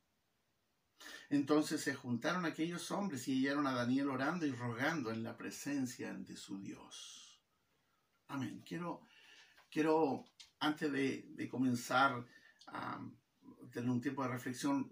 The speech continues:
respecto a esta palabra, contarles algunas cosas. Nuestra relación con Dios, una relación, eh,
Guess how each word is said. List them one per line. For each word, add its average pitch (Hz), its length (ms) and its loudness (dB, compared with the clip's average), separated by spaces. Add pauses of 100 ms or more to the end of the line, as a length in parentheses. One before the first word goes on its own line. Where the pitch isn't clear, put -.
respecto 127 400 -6
a 135 60 -2
esta 123 180 -6
palabra, 127 380 2
contarles 160 400 -4
algunas 151 340 -2
cosas. - 440 -8 (4000)
Nuestra 165 320 2
relación 151 380 0
con 156 160 -4
Dios, - 600 -2 (420)
una 131 200 -2
relación, 123 640 -2 (840)
eh, - 360 -12